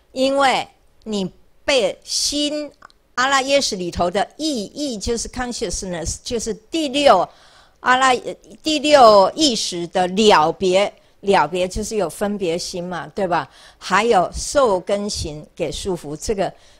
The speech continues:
呃，名相等专业的时候，那个页面出来的时候，师父在讲哦。好，那今天的，这个是上个礼拜的经文。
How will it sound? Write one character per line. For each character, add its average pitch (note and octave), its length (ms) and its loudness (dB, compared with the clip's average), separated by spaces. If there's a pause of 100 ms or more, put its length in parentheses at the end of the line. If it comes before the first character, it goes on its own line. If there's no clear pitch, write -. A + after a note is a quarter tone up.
(120)
呃， F3 180 -4
名 F3 240 -4
相 F#3 260 -4 (380)
等 D3 340 -6 (960)
专 F#3+ 300 -4
业 F#3 220 -2
的 D3+ 160 -8
时 D#3+ 180 -10
候， E3 260 -4
那 F3+ 140 -4
个 E3+ 240 -4
页 G3 220 -4
面 E3+ 260 -8
出 E3 240 -4
来 C#3+ 160 -6
的 C3+ 160 -10
时 - 180 -12
候， D#3 380 -8 (400)
师 - 240 -10
父 E3+ 100 -8
在 D#3 220 -8
讲 - 260 -16 (100)
哦。 D3+ 280 -20 (3250)
好， D#3+ 400 -8
那 G#3+ 200 -2
今 B3+ 300 -4
天 A3+ 460 -2
的， E3 440 0 (140)
这 - 160 -4
个 A3 140 -2
是 B3+ 120 -6
上 C4+ 220 -6
个 G#3+ 80 -4
礼 D#3+ 100 -4
拜 F3 220 -2
的 D#3 100 -8
经 D#3 320 -12
文。 C#3 220 -14